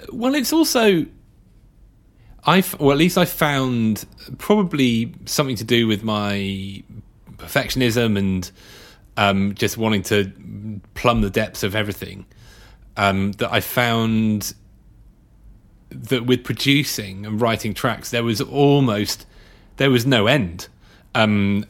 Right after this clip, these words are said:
and to, you know, to how far you could go with tweaking things. And I just obsess. I'd spend weeks obsessing over tracks and feel so stuck.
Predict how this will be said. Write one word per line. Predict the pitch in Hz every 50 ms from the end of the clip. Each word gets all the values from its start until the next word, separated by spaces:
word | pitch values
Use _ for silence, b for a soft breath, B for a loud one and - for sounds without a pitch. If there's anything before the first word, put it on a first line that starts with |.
| - -
and | 127 120 117 113 113 110 110 107 101 - - - - - _ - _ _ _ _ _ _ - - - - - - -
to, | - - 135 120
you | 98 135
know, | 117 101
to | 95 - 117
how | 107 - 123 120 110
far | - - 123 117 113
you | 113 110
could | 101 110 104
go | - 110 110 107
with | 104 104 104 -
tweaking | - - 117 110 - - 110 101
things. | - - 107 104 101 101 101 101 98 - - -
And | - 117 107 104 104 104 - - B B B B B B B B
I | 131 127
just | - 202 185 -
obsess. | 117 104 - - - - 151 135 101 - - - - - - - - b b b b b b b b b b b b b
I'd | 127 131 -
spend | - - 160 147 139 139
weeks | 151 165 160 156 160 - -
obsessing | 117 - - 135 135 - - 135 117
over | 104 101 92 92
tracks | - - 139 120 107 101 - -
and | - 127 110
feel | - - 135 127
so | - - - - 175 160 156 147 123
stuck. | - - - - - 135 117 - - - -